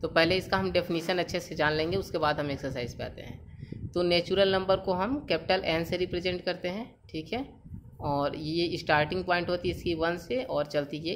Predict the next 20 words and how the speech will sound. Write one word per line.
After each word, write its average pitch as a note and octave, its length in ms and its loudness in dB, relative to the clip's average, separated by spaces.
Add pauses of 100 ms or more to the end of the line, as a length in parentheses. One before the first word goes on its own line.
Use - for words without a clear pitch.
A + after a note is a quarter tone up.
इनफाइनाइट C#3 520 -6
तक। - 800 -16
दूसरा F3+ 340 2
होता G3+ 220 4
है G3 60 2
हमारा G3 200 2
बच्चा F#3+ 280 -2
होल F3+ 320 2
नंबर। A#2 360 -6 (3250)
होल G3 240 4
नंबर G3+ 300 4
को G#3 120 0
हम G3 160 2
रिप्रेजेंट F#3+ 460 0
करते F#3+ 260 0
हैं G3+ 320 -2
डब्ल्यू D#3 340 0
से, A2+ 240 -12 (420)
ठीक D#3 180 -6
है। C4 200 -2